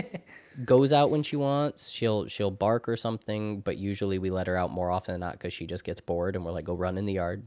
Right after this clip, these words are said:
Speaker 2: No, no electric
Speaker 1: Mm.
Speaker 2: fence, no leash, no nothing. She just goes out and runs around and then comes and sits on the stoop when she's done. And then this
Speaker 1: Now that
Speaker 2: new
Speaker 1: is
Speaker 2: kitten
Speaker 1: perfect.
Speaker 2: doesn't care about anything.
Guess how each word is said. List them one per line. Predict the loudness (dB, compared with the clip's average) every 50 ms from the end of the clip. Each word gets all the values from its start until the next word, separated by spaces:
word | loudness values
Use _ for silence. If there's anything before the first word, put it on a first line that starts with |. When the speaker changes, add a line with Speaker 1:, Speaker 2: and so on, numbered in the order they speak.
| -4
Speaker 2:
No, | 2 4 6 6 6 6 4
no | 4 4 6 6
electric | 6 6 4 4 2 -2 -2
Speaker 1:
Mm. | -2
Speaker 2:
fence, | 0 2 2 2 2 0 0
no | 0 0 0
leash, | 0 0 -2 -2 -2
no | -2 -2
nothing. | 0 0 -2 -2 -4 -10
She | -10 -10 -10
just | -10 -10 -10 -8
goes | -6 -4 -2 0
out | 2 2 4 2 2
and | 0 -2 -2
runs | -2 -2 -2 0
around | 0 0 0 0 0 -2 -2 -4
and | -4 -4
then | -6 -6
comes | -4 -2 -2 -2 0 -2
and | -4 -6 -6
sits | -8 -8 -6 -4
on | -4 -4 -4
the | -4
stoop | -6 -6 -8 -6 -6
when | -8 -8
she's | -8 -8 -8
done. | -6 -6 -8 -8 -10 -14 -20 -20 -20 -20 -20 -20 -20 -20 _ _ _ _
And | -4 -2 0 2
then | 2 2 2 0 0 -2 -4 -8 -10 -16 -20 _ -20 -20 _ _ -20 -14 -8 0
this | 2 2 2 4
Speaker 1:
Now | 4 4
that | 6
Speaker 2:
new | 6 6
Speaker 1:
is | 4 4
Speaker 2:
kitten | 4 4 4 4 4 2 0 0 -2
Speaker 1:
perfect. | -4 -10 -20 _ _ _ _ _ _ _ _ _
Speaker 2:
doesn't | -2 -2 0 0 0 0 -2
care | 0 0 0 2 2 0
about | 0 -2 -6 -8 -10 -16 _ _
anything. | -8 -8 -8 -8 -10 -14 -16 -16 -16 -16 -16